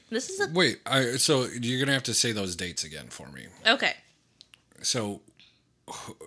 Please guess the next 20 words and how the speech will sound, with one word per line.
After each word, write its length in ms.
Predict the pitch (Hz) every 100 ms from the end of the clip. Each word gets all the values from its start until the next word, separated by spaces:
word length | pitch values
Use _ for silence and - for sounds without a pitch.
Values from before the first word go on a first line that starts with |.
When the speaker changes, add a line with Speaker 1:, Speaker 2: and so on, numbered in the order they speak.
| - -
Speaker 2:
white 500 | 98 95 127 156 165 - _ 123
jazz 360 | 123 131 127 120
musician 420 | 123 120 113 113
and 120 | 101
poets 320 | 117 110 98
were 180 | 101 101
from 280 | 95 104 98
what 260 | 90 92 -
time? 340 | 87 82 - _ _ _ _ _ _ _ - - -
Speaker 1:
Oh, 260 | 220 185 - -
uh, 40 | 208 196
this 220 | 196 214
is 60 | 208
from 160 | 202 196
the 80 |
book. 360 | 180 170 - - _ _ -
It 40 |
doesn't 240 | 190 180 - _ _ _ _
specify, 520 | - - 175 - - 160
really. 320 | 160 160